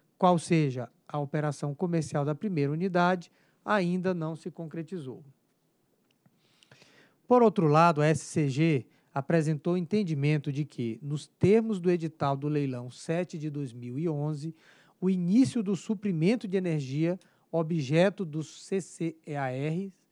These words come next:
estava previsto para primeiro de janeiro de dois mil e dezesseis e,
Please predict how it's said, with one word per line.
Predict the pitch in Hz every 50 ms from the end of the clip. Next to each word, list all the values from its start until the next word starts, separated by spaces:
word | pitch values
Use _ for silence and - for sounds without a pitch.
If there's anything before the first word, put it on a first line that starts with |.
| _ _ _ _ _ _
estava | - - - - 190 190 214 196
previsto | 156 214 196 160 135 131 165 190 170 - 190
para | - 185 180 180
primeiro | 165 - - 190 190 175 151 156 175 202 226 226 220 214
de | 185 196
janeiro | 185 185 185 170 151 151 165 180 185 185
de | 160 185
dois | 165 180 170 156
mil | 143 160 175
e |
dezesseis | 165 160 180 202 175 - - - 143 135 131 120 - - - _ _ _ _ _ _ _ _ _ _ -
e, | 208 220 226